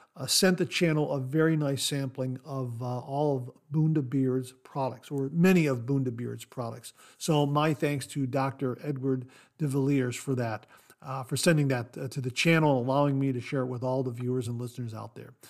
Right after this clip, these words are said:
So again, uh, another great starting point for new wet shavers,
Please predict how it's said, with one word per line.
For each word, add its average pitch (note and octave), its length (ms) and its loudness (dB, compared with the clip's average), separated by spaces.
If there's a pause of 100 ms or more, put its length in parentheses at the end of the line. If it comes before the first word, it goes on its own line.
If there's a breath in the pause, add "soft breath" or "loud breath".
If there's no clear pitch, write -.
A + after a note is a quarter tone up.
(180 loud breath)
So F3 420 10
again, A#3+ 580 6 (360 loud breath)
uh, D#3 400 2
another D#3+ 480 4
great G3 400 4 (160)
starting G#3 560 6
point C3 400 -4 (180 soft breath)
for D3 260 2
new D#3 240 8
wet F#3+ 220 4
shavers, C3 540 0